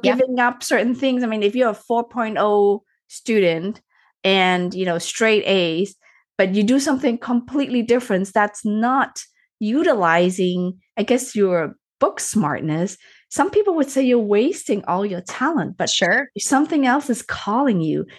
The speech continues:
Speaker 2: you can still utilize all that talent just in a different area or field that makes you
Speaker 1: Completely.
Speaker 2: happy, right? And sometimes, why not take that risk a little bit sooner when you're younger? 'Cause that way,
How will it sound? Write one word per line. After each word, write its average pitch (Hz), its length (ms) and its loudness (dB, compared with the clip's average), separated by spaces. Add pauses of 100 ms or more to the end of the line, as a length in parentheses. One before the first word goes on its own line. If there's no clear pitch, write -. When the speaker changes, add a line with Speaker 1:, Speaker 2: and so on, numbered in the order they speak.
(140)
Speaker 2:
you 226 100 0
can 392 200 -2
still 302 260 0
utilize 233 640 2
all 180 160 2
that 175 160 -2
talent 208 480 -4
just 240 200 -6
in 262 120 2
a 226 120 0
different 226 560 -2 (140)
area 196 420 2
or 156 80 -2
field 208 600 0 (320)
that 185 160 2
makes 220 420 0
you 185 60 2
Speaker 1:
Completely. 175 540 0
Speaker 2:
happy, 170 180 2
right? 220 100 -2 (300)
And 214 80 -6
sometimes, 330 640 -2 (240)
why 214 300 0
not 415 260 0
take 285 260 -2
that - 180 0
risk 220 520 0
a 202 80 4
little 233 320 2
bit 202 260 -6
sooner 254 560 2
when 170 220 -2
you're 180 280 0
younger? 170 840 -2 (360)
'Cause 247 160 2
that 330 240 2
way, 175 580 2